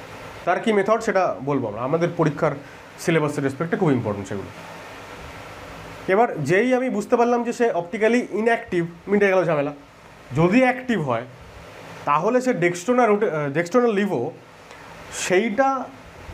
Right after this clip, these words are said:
জানার জন্য আর কোনো থিওরি কাজ করবে না, তখন শুধুমাত্রই আমাদের experimental ফ্যাক্টের উপরে, আহ, অর্থাৎ polarimeter যন্ত্রের উপরে আমাদের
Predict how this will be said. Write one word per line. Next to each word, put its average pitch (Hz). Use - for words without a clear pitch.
জানার 175
জন্য 208
আর 190
কোনো 185
থিওরি 147
কাজ 120
করবে 110
না, 107
তখন 147
শুধুমাত্রই 151
আমাদের 135
experimental 151
ফ্যাক্টের 151
উপরে, 165
আহ, 269
অর্থাৎ 180
polarimeter 147
যন্ত্রের 131
উপরে 143
আমাদের 135